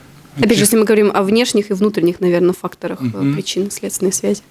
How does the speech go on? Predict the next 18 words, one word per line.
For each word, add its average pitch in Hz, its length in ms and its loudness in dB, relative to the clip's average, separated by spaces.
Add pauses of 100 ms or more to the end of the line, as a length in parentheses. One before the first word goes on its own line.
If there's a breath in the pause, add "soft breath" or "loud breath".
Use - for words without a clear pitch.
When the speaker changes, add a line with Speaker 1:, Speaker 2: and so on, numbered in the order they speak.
(1600 loud breath)
Speaker 2:
Очень 151 420 2
часто 135 680 -2 (180)
это 120 720 -2 (640)
неосознанный 113 1000 0
выбор. 101 480 0 (320)
Так - 160 -2
сказать, 98 460 -4
я 104 100 -2
пойду, 110 540 0 (720 soft breath)
э, 98 240 0
буду 98 1000 0 (120)
играть 117 560 -2 (420)
с - 140 -12
целью 123 560 0
выиграть. - 680 -4 (920 soft breath)
Очень 143 280 0
часто 139 420 -2
это 120 440 0